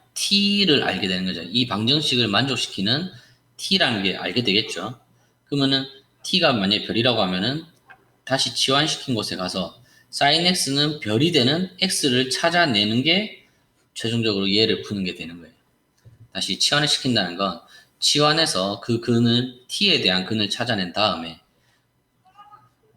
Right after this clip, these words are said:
이 치환시킨 식으로 가서 그 T 자리에 구한 걸 넣고 그걸 만족하는 X를 찾아내는 게, 어, 우리가 원래 하고 싶었던 거라는 거죠.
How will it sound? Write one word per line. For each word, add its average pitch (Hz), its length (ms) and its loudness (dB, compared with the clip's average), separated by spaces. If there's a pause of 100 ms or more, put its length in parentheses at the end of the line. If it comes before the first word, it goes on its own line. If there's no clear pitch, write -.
(140)
이 117 240 -2
치환시킨 135 1000 0
식으로 151 360 2
가서 92 500 -6 (380)
그 - 260 -8
T 156 280 -2
자리에 110 480 2
구한 107 280 0
걸 104 180 0
넣고 156 720 -2 (440)
그걸 139 320 4
만족하는 113 500 2
X를 107 280 -6
찾아내는 92 540 -4
게, 127 440 -4 (560)
어, 80 80 -20
우리가 98 800 -4
원래 110 260 4
하고 98 220 0
싶었던 85 480 -12
거라는 87 380 -14
거죠. - 200 -18